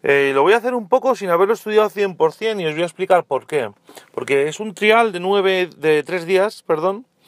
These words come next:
¿vale? El coste del tweak son nueve con noventa y nueve dólares.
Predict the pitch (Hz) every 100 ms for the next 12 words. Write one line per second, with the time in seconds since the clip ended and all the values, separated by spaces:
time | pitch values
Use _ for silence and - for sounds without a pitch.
0 | - - - - 156 180 151 127 190 -
1 | 220 175 220 208 196 - 175 165 170 208
2 | 196 160 175 151 143 139 127 139 175 185
3 | 170 131 185 175 156 196 -